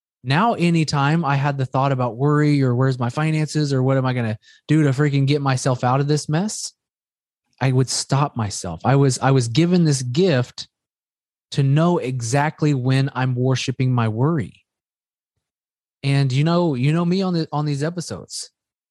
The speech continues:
I wanna check in with you just real quick. We're gonna, we're gonna go a little bit deeper on this, but I wanna check in with you real quick, just from a surface level. What are you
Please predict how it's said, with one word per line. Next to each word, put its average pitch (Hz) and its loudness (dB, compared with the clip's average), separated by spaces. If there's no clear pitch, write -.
I 120 4
wanna 160 4
check 151 2
in 147 4
with 127 2
you 151 2
just 131 0
real 143 2
quick. - -2
We're 120 -2
gonna, 139 0
we're 135 0
gonna 147 2
go 147 2
a 147 2
little 143 4
bit 123 0
deeper 151 0
on 117 0
this, 117 -2
but 123 0
I 127 2
wanna 165 2
check 143 -4
in 131 0
with 123 -4
you 147 2
real 131 4
quick, 196 -2
just 139 -2
from 135 2
a 127 2
surface 120 0
level. 123 0
What 135 -2
are 135 0
you 120 2